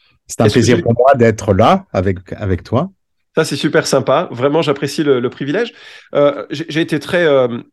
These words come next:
Speaker 2: modeste dans ta présentation, mais en fait, tu, euh, tu as, tu connais bien le monde évangélique.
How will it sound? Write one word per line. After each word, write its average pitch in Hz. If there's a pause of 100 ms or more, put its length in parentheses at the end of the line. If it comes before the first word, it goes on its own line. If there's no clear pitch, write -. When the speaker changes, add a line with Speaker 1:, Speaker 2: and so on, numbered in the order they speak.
Speaker 2:
modeste 139
dans 139
ta 127
présentation, 139
mais 151
en 123
fait, -
tu, 123
euh, 110
tu -
as, 113
tu -
connais 135
bien 143
le 180
monde 151
évangélique. 139